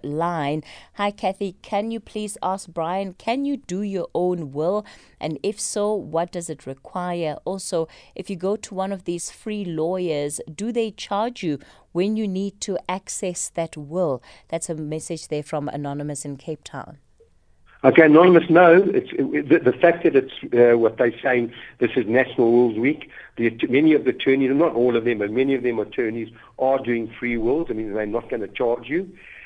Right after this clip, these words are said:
Speaker 2: Uh, so this is a great opportunity. Can you do your own will? You can, but be very careful that you draft it correctly. It's gotta be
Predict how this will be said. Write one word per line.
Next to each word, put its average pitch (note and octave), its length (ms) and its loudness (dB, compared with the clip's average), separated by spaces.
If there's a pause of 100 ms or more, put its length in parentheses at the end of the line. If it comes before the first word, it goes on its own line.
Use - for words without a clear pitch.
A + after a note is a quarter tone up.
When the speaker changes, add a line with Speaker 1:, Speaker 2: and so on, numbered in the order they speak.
(160)
Speaker 2:
Uh, A#2 300 2
so A#2+ 100 0
this A#2 220 -2
is A#2 80 -2
a A2+ 60 0
great C3 340 -2
opportunity. A#2+ 800 -6 (140)
Can F#3 200 0
you F#3 80 0
do C#3 140 -6
your C3 220 -2
own A#2 200 -4
will? A#2 180 -2
You A2 140 -10 (120)
can, E3 440 -2
but C3+ 180 -6
be A#2+ 120 -8
very C#3+ 420 0
careful D3+ 640 -2 (240)
that A#2 240 -6
you G#2+ 80 -8
draft A#2+ 420 0
it A#2 160 -8
correctly. B2 460 -2
It's - 120 -6
gotta G2 180 -8
be F#2 140 -12